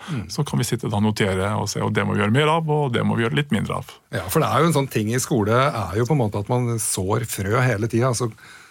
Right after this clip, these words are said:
Speaker 1: blomstrer det et helt annet sted.
Speaker 2: Ja.
Speaker 1: Eh, og det er litt sånn frustrerende noen ganger også, at man ikke liksom kan se og f-, ja, følge nøyere med. Men, eh, det, altså, til neste år, eh, sånn,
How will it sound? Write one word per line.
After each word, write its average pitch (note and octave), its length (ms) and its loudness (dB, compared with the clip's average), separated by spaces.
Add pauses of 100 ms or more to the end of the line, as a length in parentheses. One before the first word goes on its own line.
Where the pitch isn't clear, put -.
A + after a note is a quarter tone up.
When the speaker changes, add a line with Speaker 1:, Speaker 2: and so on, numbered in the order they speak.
(440)
Speaker 1:
blomstrer G#2+ 600 0
det G#2+ 160 0
et - 100 -6
helt A2 120 -4
annet G#2+ 200 0
sted. D3+ 240 0 (120)
Speaker 2:
Ja. F#2+ 140 -2 (560)
Speaker 1:
Eh, A#2 760 0 (180)
og A#2 80 -4
det C3 80 2
er C#3+ 120 2
litt B2 100 2
sånn C3+ 120 0
frustrerende G2 560 -2
noen A2+ 120 0
ganger C3 260 0
også, F#3 120 0 (500)
at - 60 -8
man C#3 160 2
ikke B2+ 200 0
liksom C3 260 2
kan A2+ 160 0
se G2 280 -2
og - 880 -10
f-, C#3 320 -8
ja, B2 160 0
følge A#2 320 0
nøyere G#2 240 2
med. G#2+ 200 -2 (600)
Men, E3 280 4
eh, D#3+ 240 4
det, D3 220 -4 (160)
altså, D3+ 240 -2
til D#3 100 2
neste C#3 300 0
år, C3 140 4
eh, C3 240 2
sånn, A#2 260 2